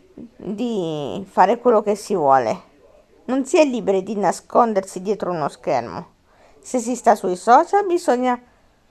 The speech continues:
essere non ri-, restrittivi, non misteriosi, mettere i profili completi, con le informazioni complete, perché io la intendo in questo modo.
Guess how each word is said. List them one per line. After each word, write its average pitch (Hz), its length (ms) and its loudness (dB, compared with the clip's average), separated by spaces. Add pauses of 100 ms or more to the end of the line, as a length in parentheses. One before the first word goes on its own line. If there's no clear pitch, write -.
(360)
essere 262 800 0
non 277 260 4
ri-, 269 260 -4
restrittivi, 190 880 -2 (680)
non 254 260 0
misteriosi, 285 1000 0 (600)
mettere 262 400 2
i 185 140 0
profili 247 580 -2
completi, 214 840 0
con - 120 -2
le 175 80 -2
informazioni 180 720 -4
complete, 170 880 -2 (480)
perché 320 260 2
io 415 60 6
la 247 80 2
intendo 262 440 0
in 269 120 0
questo 285 340 0
modo. 135 540 0